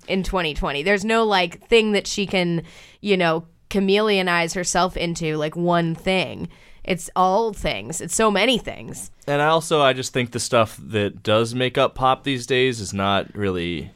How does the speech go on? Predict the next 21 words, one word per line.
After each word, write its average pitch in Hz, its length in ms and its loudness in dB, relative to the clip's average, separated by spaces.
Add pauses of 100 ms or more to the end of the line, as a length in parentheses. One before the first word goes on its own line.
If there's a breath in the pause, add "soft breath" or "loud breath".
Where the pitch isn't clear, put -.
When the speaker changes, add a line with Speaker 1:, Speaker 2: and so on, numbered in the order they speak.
(140)
Speaker 2:
her 101 140 -4
lane. 95 540 -2
It 104 80 -12
shouldn't 175 180 0
Speaker 1:
No. 165 240 2
Speaker 2:
be 160 60 0
her 127 80 0
lane. 127 420 -2 (1000 soft breath)
You 95 80 -6
know, 92 180 -4
trap, 92 400 0 (260 loud breath)
Speaker 1:
<sighs> - 240 -12
Speaker 2:
E 101 100 -6
D - 100 -10
M, - 40 -8
Speaker 1:
No. 349 560 2
Speaker 2:
Madonna 196 320 -2
is 90 280 -2
not 90 440 0
best 113 200 -2
Speaker 1:
No. 277 60 -4